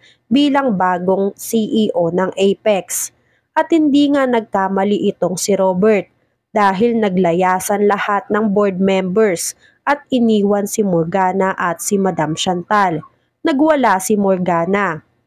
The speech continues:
dahil sa ginawang pamamahiya ni Lynette sa kanya.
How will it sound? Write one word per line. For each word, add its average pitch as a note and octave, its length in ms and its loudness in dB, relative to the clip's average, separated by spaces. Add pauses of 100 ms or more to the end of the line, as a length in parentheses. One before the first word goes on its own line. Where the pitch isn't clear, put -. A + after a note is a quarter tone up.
(160)
dahil F#3+ 320 2
sa G3+ 240 -2
ginawang F3+ 480 0
pamamahiya G3+ 880 0
ni A#3 160 2
Lynette A3+ 400 0
sa - 160 -6
kanya. F#3+ 560 -2